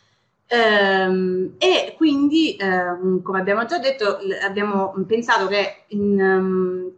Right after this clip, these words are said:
creare un approccio partecipativo sin dalle fasi di preparazione del, eh, del workshop, e quindi che poi, mm, diciamo, sfociasse in un documento, eh, partecipato, fosse, eh, un, eh,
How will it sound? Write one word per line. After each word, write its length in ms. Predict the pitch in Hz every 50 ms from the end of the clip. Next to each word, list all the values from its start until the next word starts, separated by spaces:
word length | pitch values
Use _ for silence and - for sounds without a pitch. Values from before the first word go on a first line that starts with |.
| _
creare 600 | - - 208 226 262 277 277 254 208 190 190 185 185
un 120 | 196 208
approccio 400 | 208 208 208 - 202 202 - 214
partecipativo 600 | - 196 196 - 208 - 208 226 - 311 311 233 196
sin 160 | - 240 240
dalle 160 | 208 190 190
fasi 240 | 190 240 240 214 180
di 80 | 190
preparazione 960 | 190 190 185 196 185 190 - - _ - 311 294 233 214 208 185 185 190 - -
del, 220 | - 196 190 190
eh, 560 | 185 180 180 - - 190 180 180 175 160 - - - _ _ _ _ _
del 160 | - 202 202
workshop, 920 | 196 226 233 208 180 180 - - - - 180 175 - - - 185 180 180 180
e 320 | - 208 226 226 214 202 -
quindi 280 | - 240 233 233 202 190
che 100 | 196 190
poi, 420 | - - 277 277 240 208 202 208 - _ _ _ 208
mm, 240 | 202 190 190 190 190 180
diciamo, 340 | 175 - 208 220 220 202
sfociasse 720 | - - - 208 202 202 302 294 247 208 - - - - 190
in 160 | 190 196 196
un 80 | 196 190
documento, 720 | 185 190 208 214 233 254 254 254 247 - 208 190 - - - _ _ _ -
eh, 280 | 196 190 185 180 180 -
partecipato, 1080 | 180 185 185 - 220 220 226 339 - - 208 185 196 202 202 214 214 208 208 - - _ _
fosse, 580 | - 285 285 285 - - 247 220 208 208 208
eh, 460 | 214 214 208 196 196 196 190 190 190
un, 580 | 190 190 185 185 185 180 - 226 226 226 220 214
eh, 720 | 202 196 196 196 - 185 185 185 180 180 175 170 170 -